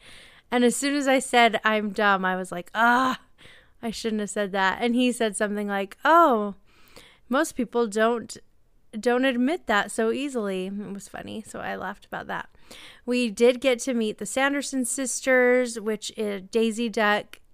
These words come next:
and Minnie and Clarabelle Cow are dressed up like the Sanderson sisters, and we got really lucky and only waited thirty minutes. So I was pretty happy with that 'cause I've heard reports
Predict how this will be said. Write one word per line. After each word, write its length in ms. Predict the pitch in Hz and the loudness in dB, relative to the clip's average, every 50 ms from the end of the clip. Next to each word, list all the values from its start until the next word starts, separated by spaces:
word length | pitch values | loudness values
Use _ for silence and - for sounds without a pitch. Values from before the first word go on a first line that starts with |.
| - | -10
and 280 | - 214 208 208 214 226 | -8 -6 -4 -2 0 0
Minnie 480 | 240 233 226 226 220 214 208 208 - - | 0 0 0 -2 -2 -2 -4 -6 -8 -8
and 240 | - 208 202 202 202 | -8 -8 -6 -6 -8
Clarabelle 560 | - - 214 208 208 202 190 196 196 196 - | -6 -4 -4 -4 -2 -2 -2 -4 -4 -4 -6
Cow 460 | - - 214 202 190 185 185 196 202 - - - - - - - - - | -4 -2 0 2 2 2 0 -4 -6 -10 -18 -20 -20 -20 -20 -12 -6 -6
are 80 | 214 | -4
dressed 320 | 202 - 220 208 - - 226 | -2 -2 -2 -2 -2 -4 -6
up 140 | - - | -4 -4
like 160 | 208 208 - - | -6 -8 -6 -8
the 100 | 220 208 | -10 -8
Sanderson 580 | - - 269 277 285 285 277 277 - 269 254 | -4 -2 -2 0 0 -2 -4 -4 -4 -6 -6
sisters, 380 | - 277 254 - - 262 247 233 | -4 -6 -6 -6 -6 -6 -4 -4
and 140 | 226 233 254 | -2 -2 -2
we 80 | 294 | -2
got 240 | 285 320 302 226 220 | 0 0 0 0 0
really 260 | 226 226 220 226 226 | 0 0 2 2 2
lucky 340 | 220 214 214 - - 226 202 | 0 0 -2 -4 -6 -8 -6
and 140 | 180 214 208 | -6 -6 -6
only 340 | 180 208 220 220 226 226 226 | -6 -4 -2 0 0 0 0
waited 440 | 214 208 208 202 202 202 190 - | 0 0 -2 -2 -2 -4 -6 -6
thirty 280 | - 202 196 190 196 190 | -6 -4 -4 -4 -4 -4
minutes. 440 | 180 180 175 165 - - _ - - | -4 -6 -6 -8 -10 -12 _ -14 -12
So 180 | - 196 - - | -10 -10 -8 -4
I 220 | 185 214 226 240 | -2 0 0 0
was 180 | 226 208 202 - | 0 -2 -6 -8
pretty 340 | - - - 330 339 339 330 | -10 -6 -4 -2 0 2 2
happy 260 | 302 277 277 - 285 | 2 2 2 0 -2
with 160 | 277 262 - | -2 -2 -2
that 180 | 254 233 220 - | -2 -4 -4 -4
'cause 140 | 220 208 | -6 -4
I've 140 | 214 214 196 | -4 -4 -2
heard 180 | 220 220 208 214 | -2 -2 -2 -2
reports 560 | 214 208 - - 220 214 208 - - - | -4 -6 -4 -2 -2 -2 -2 -6 -10 -18